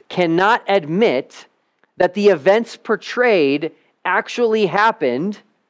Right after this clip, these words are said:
or they would be affirming Christianity and theism. So very few of them today are going to argue that Jesus was not a real person,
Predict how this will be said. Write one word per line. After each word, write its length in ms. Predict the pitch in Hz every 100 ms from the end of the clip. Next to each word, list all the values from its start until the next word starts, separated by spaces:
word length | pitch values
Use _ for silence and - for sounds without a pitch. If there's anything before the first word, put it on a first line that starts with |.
| _ _ _ _ _ _
or 180 | 196 180
they 160 | 196
would 260 | 202 190 208
be 160 | 208 202
affirming 680 | 190 - 202 262 202 185
Christianity 1040 | 185 - 196 - 240 202 147 151 170 196 -
and 400 | 147 165 190 190
theism. 580 | - 277 262 143 98 73 _ _ _ _ _ _ _ _ _ _ _
So 640 | - 196 180 170 165 165 _ _ _ _ _ _ -
very 460 | 139 240 320 320
few 320 | - 226 233
of 160 | 202 120
them 220 | 131 131
today 680 | 127 160 147 131 107 101 110 _ _ _
are 160 | 170 175
going 380 | 143 196 208 196
to 120 | 208
argue 420 | 185 180 160 180
that 140 | 165
Jesus 440 | 135 156 165 165 -
was 160 | 151
not 220 | 139 135 131
a 40 |
real 200 | 120 113
person, 460 | - 101 87 -